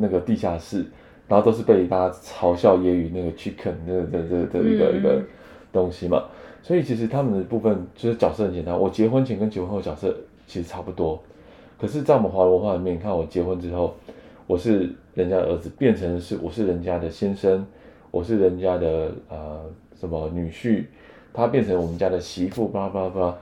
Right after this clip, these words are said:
Speaker 2: 甚至好像说什么伴子跟伴侣，就是结婚之后，我就会变成那个岳父岳母家的那个叫什么？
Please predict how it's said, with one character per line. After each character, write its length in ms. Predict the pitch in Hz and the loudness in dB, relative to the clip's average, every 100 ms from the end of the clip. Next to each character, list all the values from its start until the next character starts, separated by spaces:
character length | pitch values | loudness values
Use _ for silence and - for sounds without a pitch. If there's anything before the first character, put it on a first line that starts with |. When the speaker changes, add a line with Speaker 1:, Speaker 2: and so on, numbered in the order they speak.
| - - | -18 -14
Speaker 2:
甚 260 | - 262 | -6 -4
至 140 | 233 220 | -2 -4
好 140 | 180 | -4
像 100 | - | -10
说 120 | 220 | -10
什 60 | 202 | -10
么 160 | 151 - - | -12 -14 -4
伴 300 | 311 240 180 | -2 -2 -4
子 280 | - - - | -12 -20 -16
跟 180 | - 185 202 | -10 -10 -6
伴 320 | 240 185 151 | -4 -4 -6
侣， 160 | 135 - | -12 -12
就 80 | 226 | -10
是 100 | 220 | -10
结 220 | 208 180 | -6 -6
婚 200 | 208 190 | -4 -6
之 160 | - 180 | -8 -12
后， 360 | - 180 - - _ - | -8 -8 -8 -14 _ -6
我 120 | 170 | -4
就 140 | 202 | 0
会 80 | 233 | -2
变 240 | 226 226 214 | 0 0 0
成 500 | - 170 160 165 185 | -4 -4 -2 -4 -4
那 120 | 214 214 | -2 0
个 360 | 165 147 147 - - - _ - 202 | -2 -4 -6 -10 -20 -20 _ -16 0
岳 160 | 247 | 2
父 220 | 226 226 | 2 0
岳 180 | 220 220 | 4 4
母 160 | 180 160 | 2 -6
家 320 | - 165 170 | -8 -6 -6
的 240 | 165 143 | -6 -6
那 120 | 143 170 | -6 -8
个 100 | 151 | -8
叫 120 | 165 | -8
什 160 | 160 | -10
么？ 160 | 143 | -16